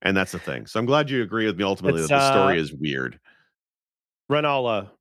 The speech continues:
Speaker 2: uh, Queen of the Full Moon. Renala is her
Speaker 1: Yes,
Speaker 2: name.
Speaker 1: so her. So her, her background
Speaker 2: Yeah.
Speaker 1: story, which is explained a little bit more better, was interesting. But yeah,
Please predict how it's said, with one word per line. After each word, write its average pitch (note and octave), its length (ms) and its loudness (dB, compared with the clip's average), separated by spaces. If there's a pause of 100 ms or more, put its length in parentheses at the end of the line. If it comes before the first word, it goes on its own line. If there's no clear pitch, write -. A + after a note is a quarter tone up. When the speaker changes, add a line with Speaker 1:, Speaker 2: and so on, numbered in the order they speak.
Speaker 2:
uh, A#2+ 220 0
Queen C3 260 0
of A#2+ 80 2
the A2+ 80 -2
Full A2+ 180 0
Moon. F#2 240 -4 (220)
Renala F2+ 360 0
is F2+ 60 -2
her E2+ 60 4
Speaker 1:
Yes, E2+ 120 0
Speaker 2:
name. D#2+ 80 -4
Speaker 1:
so F#2+ 220 -2
her. D#2+ 360 -2
So A2 180 -2
her, D3+ 240 2
her C3+ 160 0
background A2+ 500 -2
Speaker 2:
Yeah. - 40 -12
Speaker 1:
story, G2+ 420 -2
which A2 240 -2
is C#3 140 2
explained G2+ 680 0
a F2+ 60 -2
little F2 300 -2
bit F#2 160 0
more G#2 240 2
better, A2+ 340 -2 (460)
was E2+ 180 -4
interesting. C#2+ 540 -8 (540)
But - 200 -6
yeah, G#1 260 -10